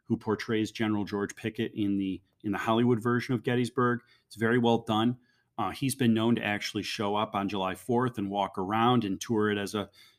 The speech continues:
you know, as a tourist himself. So, you know, keep your eyes peeled for him. The other thing I would recommend, um, the, one of the primary roads that runs through the village, uh, of Gettysburg is Baltimore Street.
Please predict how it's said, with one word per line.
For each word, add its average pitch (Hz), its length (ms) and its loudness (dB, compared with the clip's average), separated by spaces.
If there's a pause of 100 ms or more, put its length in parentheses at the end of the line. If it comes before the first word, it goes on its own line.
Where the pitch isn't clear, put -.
(120)
you 110 80 4
know, 104 100 4
as 101 140 0
a 101 40 0
tourist 107 380 0
himself. 123 520 0
So, 95 300 -4
you 98 120 -8
know, 87 60 -8
keep - 200 -4
your 104 140 0
eyes 101 180 -2
peeled 113 340 -2
for 101 180 -4
him. 127 260 2 (420)
The 117 140 6
other 147 160 4
thing 160 180 4
I 147 100 6
would 143 140 2
recommend, 143 640 2 (440)
um, 110 380 2 (180)
the, 120 220 0
one 135 140 4
of 120 60 4
the 117 60 0
primary 143 520 2
roads 123 300 2
that 120 100 -2
runs 117 280 0
through 123 100 0
the 107 80 -2
village, 117 400 -2 (100)
uh, 117 160 0
of 113 140 -4
Gettysburg 117 640 0
is 107 120 -4
Baltimore 101 520 -4
Street. 87 340 -10